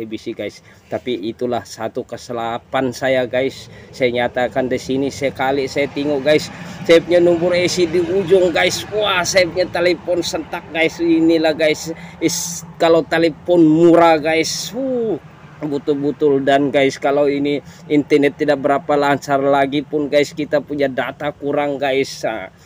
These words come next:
<laughs> Itulah bah, guys kita ini guys. Ah, bukan senang mencari kredit guys, ah, mencari duit untuk beli kredit macam kita ini guys. Ah, kerja macam kulit-kulit saja ini guys.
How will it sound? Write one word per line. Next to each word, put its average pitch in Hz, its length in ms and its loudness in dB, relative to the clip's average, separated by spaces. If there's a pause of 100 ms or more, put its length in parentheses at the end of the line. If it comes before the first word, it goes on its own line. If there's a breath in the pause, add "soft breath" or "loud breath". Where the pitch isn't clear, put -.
(640 loud breath)
<laughs> - 800 0
Itulah 127 240 -2
bah, 120 160 -2
guys 117 240 -4
kita 120 320 -6
ini 117 240 -6
guys. 110 320 -8 (320 soft breath)
Ah, 107 160 -10
bukan 113 320 -4
senang 123 400 -4
mencari 120 480 -4
kredit 120 480 -6
guys, 123 560 -2
ah, 110 160 -6
mencari 113 480 -4
duit 123 240 -2
untuk 120 240 -6
beli 120 160 -2
kredit 120 480 -4
macam 120 400 -6
kita - 320 -4
ini 123 240 -4
guys. 120 320 -4 (320 loud breath)
Ah, 110 320 -8
kerja 120 400 -2
macam 120 400 -4
kulit-kulit 127 560 -2
saja 127 320 0
ini 127 160 -2
guys. 120 320 -2